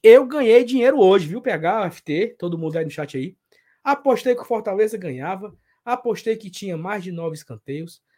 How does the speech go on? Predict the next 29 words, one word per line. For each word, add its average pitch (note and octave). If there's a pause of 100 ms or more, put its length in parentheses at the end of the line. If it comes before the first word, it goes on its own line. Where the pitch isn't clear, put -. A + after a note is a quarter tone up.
(160)
apostei G#3+
que F#3+
tinha F3+
mais F#3+
de F3+
um F#3+
gol F3+
e C#3+
meio. D3+ (240)
Eu C#4+
enchi C#4
o D4+
bolso A#3
hoje F#3+
de G3
dinheiro A#3+ (320)
lá B3+
na A3+
um A3+
x B3+
bet, G3+
né, D#3
que F#3
sempre -
tá G#3
aqui F#3+
com F3+
a D3+
gente, D#3